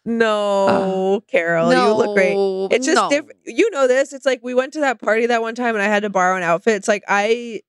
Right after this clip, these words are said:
Speaker 1: if something's not, like, skin tight or showing, like, we just have very different types of style. And mine is, like, usually, like, I feel, like, um, lacking if, like, a part of my body isn't, like, tightly displayed.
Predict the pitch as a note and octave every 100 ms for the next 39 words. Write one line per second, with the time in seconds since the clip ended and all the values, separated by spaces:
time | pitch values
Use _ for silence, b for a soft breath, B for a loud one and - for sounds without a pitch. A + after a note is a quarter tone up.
0 | - A3 - A#3 C#4 C#4 B3+ A3 G#3+ G#3
1 | - - F#3+ F3+ _ - - - G3+ G3+
2 | A3 G3+ F3+ F3+ F#3+ G#3 F#3 F#3 F#3+ F#3
3 | - G3+ F#3 _ _ _ - A3 B3 D4+
4 | A3+ A#3 A#3+ A#3 A#3 A3+ G3+ - - G3+
5 | G3+ - F#3 - F#3+ F3+ C#3+ C#3 E3 E3+
6 | F3 F3+ F3+ F3+ E3+ F3 F3+ F3 E3+ E3+
7 | D#3+ D3+ D3+ _ _ _ _ _ _ F3
8 | F#3+ - F#3 F3 E3+ E3 D#3+ - _ _
9 | _ _ _ _ _ _ _ F#3 F3+ E3
10 | D#3+ D3+ - F#3 F3+ F#3 - G3+ G3 F#3+
11 | F#3 F#3 - F3+ F3+ F3+ F3 E3+ E3 F3
12 | F3 F3 F3 C3 E3 - - E3+ - F3
13 | E3+ E3+ D#3+ - D#3+ C3+ A#2+